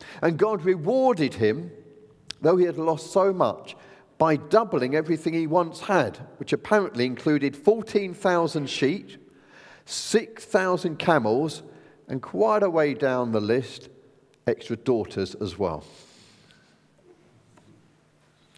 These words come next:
In the Old Testament,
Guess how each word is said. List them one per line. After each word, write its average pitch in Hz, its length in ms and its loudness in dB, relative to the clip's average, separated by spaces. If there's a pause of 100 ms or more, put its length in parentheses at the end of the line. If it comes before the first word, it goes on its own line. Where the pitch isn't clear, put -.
(960)
In 214 120 0
the 214 100 2
Old 202 240 4
Testament, 117 840 -2